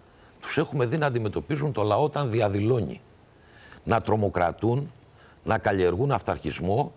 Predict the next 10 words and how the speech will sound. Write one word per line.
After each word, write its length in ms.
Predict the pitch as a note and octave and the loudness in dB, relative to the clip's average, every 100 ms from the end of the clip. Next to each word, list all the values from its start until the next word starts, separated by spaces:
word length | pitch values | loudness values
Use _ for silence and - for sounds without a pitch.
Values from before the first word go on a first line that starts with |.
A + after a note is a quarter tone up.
| - - _ - | -20 -20 _ -4
και 140 | D3 | 0
ενίοτε, 720 | C3 G#2 G#2 G2+ G2 B2 C#3 C#3+ - | 2 2 4 4 2 2 0 -2 -14
κάνοντας 480 | - F#2+ G#2+ F2 C#2+ | -2 0 0 -2 -4
χρήση 380 | - A2 F#2 - | -2 -2 -2 0
όπλων, 460 | D#2 D#2 A#2 C#3 - - - | -2 0 -2 -4 -8 -18 -4
να 120 | G#2+ | -2
οδηγούν 440 | G2+ F#2 C3+ D3+ | 0 0 -2 -4
και 140 | - D#2+ | -4 -4
σε 120 | A#2 | -2
δολοφονίες. 720 | A2 G#2+ - D#2+ D2 - | -2 -2 -4 -4 -4 -6